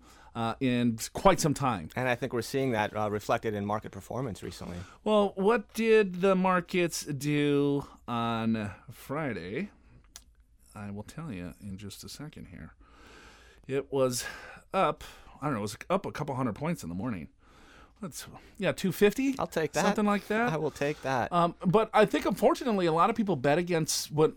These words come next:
Speaker 1: what, a couple weeks ago with the whole British exit, when the markets, you know, fell about six, seven hundred points, that, uh, and then on Monday again, it fell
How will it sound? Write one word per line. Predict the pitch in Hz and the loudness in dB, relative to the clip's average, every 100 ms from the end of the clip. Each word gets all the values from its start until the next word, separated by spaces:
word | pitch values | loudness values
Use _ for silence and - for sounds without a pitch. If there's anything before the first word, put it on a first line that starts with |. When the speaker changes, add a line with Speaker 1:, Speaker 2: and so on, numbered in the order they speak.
| - - - - | -4 -8 -8 -8
Speaker 1:
what, | - 131 | -2 -2
a | 117 | 0
couple | 170 151 | 0 0
weeks | 151 - | -2 -4
ago | 131 117 113 | 0 2 2
with | 110 131 170 - | 0 0 0 2
the | 139 | 2
whole | 139 131 | 4 2
British | 139 135 113 | 2 2 2
exit, | 131 147 117 107 - | 0 2 0 -2 -4
when | 127 123 123 | 0 2 4
the | |
markets, | 117 135 127 107 - - - - - | 2 2 -2 -6 -10 -14 -20 -20 -6
you | 151 | -4
know, | 101 | -4
fell | - 139 | 0 0
about | 127 113 | 2 0
six, | - 127 | -2 -4
seven | 135 113 | -2 -2
hundred | 113 98 | -2 -4
points, | 147 131 110 - - - - - - - _ - - | -4 -4 -4 -10 -16 -20 -20 -20 -20 -20 _ -18 -8
that, | 139 135 131 110 - - - - - - | 0 4 4 0 -10 -20 -20 -20 -14 -4
uh, | 135 147 | -2 2
and | 143 | 4
then | 131 | 4
on | 123 | 4
Monday | 143 143 123 | 6 6 4
again, | 117 123 | 4 2
it | 120 - | 2 -2
fell | 131 120 117 110 | 2 2 2 -2